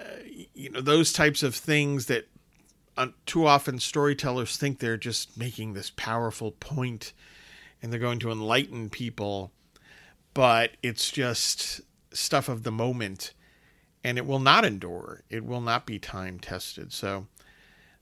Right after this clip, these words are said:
I think that's a great goal for storytellers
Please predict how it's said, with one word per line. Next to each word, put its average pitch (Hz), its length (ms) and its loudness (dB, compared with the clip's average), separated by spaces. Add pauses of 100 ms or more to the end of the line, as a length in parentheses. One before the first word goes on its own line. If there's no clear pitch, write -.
(380)
I 151 100 8
think 247 220 -4
that's 196 180 2
a 120 80 0
great 131 440 -2 (360)
goal 107 680 0 (480)
for - 200 -6
storytellers 107 1000 -2